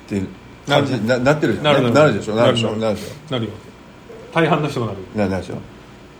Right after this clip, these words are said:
Speaker 1: でも、これをちゃんと映像化できたら、あの、
Speaker 2: 映像化っていうか、カ-、カメラで撮れたらね、それを。
Speaker 1: だから、まあ、まあ、そう、そう。だから、意識を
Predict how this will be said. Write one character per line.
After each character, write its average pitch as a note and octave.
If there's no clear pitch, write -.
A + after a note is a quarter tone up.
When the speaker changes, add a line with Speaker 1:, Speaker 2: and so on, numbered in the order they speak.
Speaker 1:
で F3+
も、 -
こ F3+
れ G3+
を G#3+
ち -
ゃ E3+
ん E3+
と D#3
映 D#3
像 D#3
化 D#3
で D3+
き -
た C3
ら、 D3+
あ -
の、 G#3
Speaker 2:
映 A#3
像 A#3+
化 C#4
っ -
て -
い C#3
う -
か、 -
カ-、 -
カ A3+
メ C#4+
ラ A3
で C3
撮 D3
れ D3
た D#3
ら D3+
ね、 F#3+
そ -
れ A2
を。 G#2
Speaker 1:
だ C#3+
か B2+
ら、 C3+
ま B2
あ、 A#2
ま A2
あ、 G#2
そ A2+
う、 G#2+
そ B2
う。 G2+
だ G#2
か G#2
ら、 A#2
意 A2
識 E3
を F3